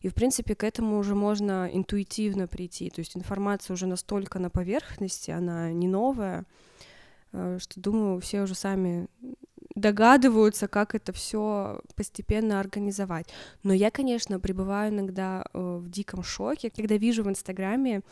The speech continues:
знаешь, есть прям профессия, люди, которые организуют твоё пространство. Приходят к тебе на кухню, открывают твой шкафчик с крупами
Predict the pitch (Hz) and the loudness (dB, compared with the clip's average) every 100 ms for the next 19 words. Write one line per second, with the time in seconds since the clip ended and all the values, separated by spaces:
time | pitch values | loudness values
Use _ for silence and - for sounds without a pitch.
0 | - - - - 208 226 214 - 190 202 | -20 -20 -6 0 2 2 0 0 0 0
1 | 190 220 302 - - 202 170 233 302 233 | -2 0 2 0 0 0 0 0 0 -2
2 | - 190 180 180 180 175 190 269 - 180 | -4 -6 -4 -2 -2 -2 -4 -6 -4 -6
3 | 196 - 196 - 185 170 170 - - - | -2 -4 -6 -8 -6 -6 -6 -12 -16 -16
4 | - - - - - 208 196 - 214 208 | -20 -20 -14 -10 -2 -2 -2 -4 -2 2
5 | 208 - 277 339 285 220 - 233 233 220 | 0 0 -2 0 0 0 -2 -2 2 2
6 | 208 - 208 202 202 - 254 320 - 320 | 2 -4 -6 -4 -4 -2 0 0 0 -4
7 | - - - 294 311 302 285 277 277 | -4 -6 -2 4 4 4 4 4 2